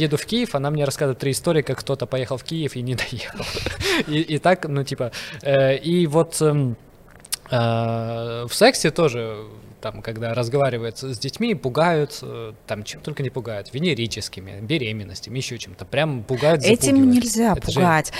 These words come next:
Speaker 1: Мгм.
Speaker 2: Нужно говорить, что это имеет место быть.
Speaker 1: Мгм.
Speaker 2: Это ответственность. То есть ты хочешь это делать? Окей, но ты должен понимать, что если она забеременеет, тогда ты не поступаешь в
Speaker 1: Мгм.
Speaker 2: университет, а ты идешь работать, зарабатывать деньги, обеспечивать семью.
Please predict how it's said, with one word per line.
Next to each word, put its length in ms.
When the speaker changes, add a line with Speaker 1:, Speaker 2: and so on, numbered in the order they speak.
Speaker 1:
Мгм. 80
Speaker 2:
Нужно 260
говорить, 320
что 160
это 160
имеет 320
место 360
быть. 440
Speaker 1:
Мгм. 100
Speaker 2:
Это 140
ответственность. 880
То 60
есть 120
ты 60
хочешь 340
это 120
делать? 420
Окей, 420
но 120
ты 120
должен 340
понимать, 560
что 380
если 360
она 300
забеременеет, 920
тогда 440
ты 240
не 140
поступаешь 480
в 40
Speaker 1:
Мгм. 100
Speaker 2:
университет, 680
а 40
ты 140
идешь 280
работать, 440
зарабатывать 540
деньги, 260
обеспечивать 580
семью. 480